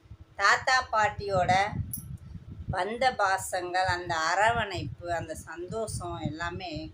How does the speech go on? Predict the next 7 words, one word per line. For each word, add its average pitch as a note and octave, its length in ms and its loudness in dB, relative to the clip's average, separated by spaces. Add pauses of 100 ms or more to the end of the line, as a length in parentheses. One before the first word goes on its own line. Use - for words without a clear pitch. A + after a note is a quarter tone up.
குழந்தைகளுக்கு F#3 840 -8 (680)
எந்த A3+ 340 -4
அளவுல G3 320 2 (160)
கிடைக்குது D#3+ 520 -8 (180)
அப்படின்றத E3 640 -8
நம்ம D#3 120 -6 (140)
பார்த்தோம். D3+ 400 -10